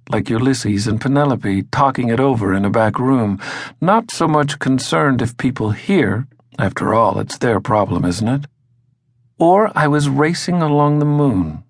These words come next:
The water's edge seemed about right, but how was I to know which edge? The lapping or the water? In time, it came down to these things, maybe trifles. And sure, you can have it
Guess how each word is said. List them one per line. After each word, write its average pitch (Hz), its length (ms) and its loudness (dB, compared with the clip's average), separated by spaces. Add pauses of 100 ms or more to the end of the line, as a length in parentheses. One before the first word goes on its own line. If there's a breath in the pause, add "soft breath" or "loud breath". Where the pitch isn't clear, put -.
(160)
The 117 100 -2
water's 120 500 0
edge 113 360 -2
seemed 160 540 -2
about 151 360 -2
right, 107 480 0 (560 loud breath)
but - 140 -6
how 180 260 0
was 208 140 2
I 165 100 2
to 156 140 -2
know 107 540 0
which 117 340 -4
edge? 156 420 -4 (440)
The 110 100 -2
lapping 101 640 0 (260)
or 117 80 0
the 120 80 0
water? 135 540 0 (960)
In 160 200 0
time, 135 440 0
it 135 120 -2
came 175 280 -2
down 117 400 2
to 123 120 -4
these 139 380 0
things, 95 560 -2 (140)
maybe 90 260 -2
trifles. 110 720 -4 (380)
And 147 180 0
sure, 139 460 0 (380 loud breath)
you 175 100 -2
can 139 180 0
have 156 300 0
it 101 160 -4